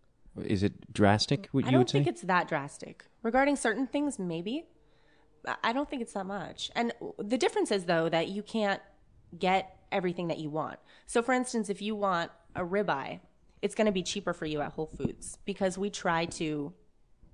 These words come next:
Speaker 2: teach people to eat other parts of the animal. So we've priced the ribeye at more because
Speaker 1: I
Speaker 2: there's
Speaker 1: hate
Speaker 2: less
Speaker 1: being,
Speaker 2: of it.
Speaker 1: I don't like learning, so that would really,
Speaker 2: <laughs>
Speaker 1: I don't wanna learn anything new, and especially if it comes to my body and my health, that's none of your business.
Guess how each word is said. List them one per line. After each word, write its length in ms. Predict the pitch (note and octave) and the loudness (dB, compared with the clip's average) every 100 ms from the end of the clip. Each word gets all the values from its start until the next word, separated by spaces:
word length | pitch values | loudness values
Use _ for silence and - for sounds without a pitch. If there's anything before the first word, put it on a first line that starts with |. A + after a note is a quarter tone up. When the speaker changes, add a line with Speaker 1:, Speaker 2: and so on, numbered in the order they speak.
| - - - - - - - - - - | -20 -20 -20 -20 -20 -20 -20 -20 -20 -14
Speaker 2:
teach 280 | - G#3 - | -10 -8 -4
people 260 | E3+ D#3 D#3 | -4 -4 -4
to 100 | F3+ | -4
eat 180 | F#3 - | -4 -2
other 160 | E3 D#3+ | -4 -4
parts 260 | E3 - | -4 -6
of 40 | D#3 | -6
the 120 | C#3 | -4
animal. 400 | D3 F3+ A#3+ - - - _ _ - | -4 -2 -4 -6 -18 -20 _ _ -8
So 180 | - | -4
we've 340 | F#3+ F#3 - - | -2 -2 -6 -10
priced 420 | - F3+ F#3+ - | -4 -4 -4 -8
the 60 | F3 | -4
ribeye 460 | E3 D#3 D3+ D3 - _ - | -4 -2 -4 -4 -8 _ -10
at 160 | - - | -8 -4
more 280 | A3+ C4 - - - | -4 2 2 2 -4
because 220 | G3 B2 | 2 2
Speaker 1:
I 20 | |
Speaker 2:
there's 140 | G2+ G2+ | 4 4
Speaker 1:
hate 120 | A2 | 2
Speaker 2:
less 140 | - | 4
Speaker 1:
being, 120 | G2+ F#2 | 4 4
Speaker 2:
of 60 | |
it. 100 | F2+ | 4
Speaker 1:
I 100 | G2+ | 4
don't 200 | G#2 G2 | 6 6
like 180 | F#2+ F2+ | 4 4
learning, 380 | F#2 F2+ F2 E2 | 4 6 4 0
so 140 | - F#2 | 0 4
that 160 | G2+ | 6
would 100 | G2 | 6
really, 220 | F#2+ F#2 F#2 | 6 6 6
Speaker 2:
<laughs> 320 | C#4 - - | 2 -2 6
Speaker 1:
I 60 | |
don't 100 | C3+ | 10
wanna 140 | C3+ A#2 | 12 12
learn 160 | A2+ | 12
anything 280 | A2+ A#2 A2 | 12 10 10
new, 160 | G#2+ A2 | 12 12
and 80 | G#2 | 10
especially 380 | - B2 D#3 | 6 4 6
if 60 | C#3+ | 6
it 80 | C3+ | 8
comes 200 | B2 - | 6 8
to 60 | G#2 | 8
my 120 | F#2+ | 10
body 320 | F#2 F#2+ A2+ | 10 10 10
and 80 | G#2+ | 10
my 120 | G2 | 8
health, 360 | G2 A#2 C3 - - - - - - - - | 8 8 6 0 -18 -18 -20 -20 -18 -14 2
that's 240 | B2+ - | 2 6
none 120 | A#2+ G#2 | 8 10
of 60 | |
your 80 | F#2+ | 8
business. 560 | F#2 E2+ E2+ - - | 6 4 2 0 -2